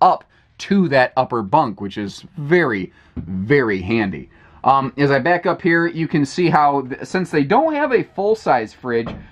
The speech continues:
like a six cubic foot two-door fridge, like, say, a Wolf Pup would or something like that here at Haylett R V, it does leave them plenty of pantry space for lots of storage. Popping some of that open a little bit, give you a little bit of room to look at everything. Um, pretty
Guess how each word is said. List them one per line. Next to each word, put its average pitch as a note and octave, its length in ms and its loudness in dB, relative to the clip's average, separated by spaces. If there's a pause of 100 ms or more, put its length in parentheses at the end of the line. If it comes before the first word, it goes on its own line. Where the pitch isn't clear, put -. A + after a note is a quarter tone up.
like C3+ 140 -2
a - 60 -4
six - 260 -6
cubic E3 300 0
foot D#3 200 0
two-door E3 340 0
fridge, D#3 240 -6
like, C#3+ 180 -2
say, D#3+ 160 -2
a B2+ 60 0
Wolf C#3 340 0
Pup A#2+ 240 0
would A2 140 -4
or G#2+ 60 -8
something A#2+ 220 -6
like A2+ 100 -4
that A2+ 160 -2
here A2 200 -2
at - 80 -6
Haylett G#2+ 260 -2
R G2+ 160 -2
V, G2 260 -4 (260)
it C3+ 160 2
does F3+ 300 2
leave F#3+ 180 2
them C3 360 -2
plenty F3+ 580 -2
of G#2 240 -8
pantry C#3+ 460 -4
space G2+ 280 -4
for F2+ 140 -8
lots G#2+ 300 0
of - 80 -18
storage. F#2+ 520 -6 (1080)
Popping C#3+ 340 2
some C#3 160 0
of C3+ 60 0
that C3 160 2
open C3 260 0
a B2+ 80 -2
little B2+ 160 2
bit, B2 200 0
give B2 160 0
you A#2+ 100 4
a B2 60 0
little B2+ 160 2
bit B2 120 2
of A#2+ 60 2
room B2+ 280 2
to A2 60 2
look B2+ 240 -2
at C3+ 80 4
everything. B2+ 600 -2 (340)
Um, E3 300 2
pretty G4 380 2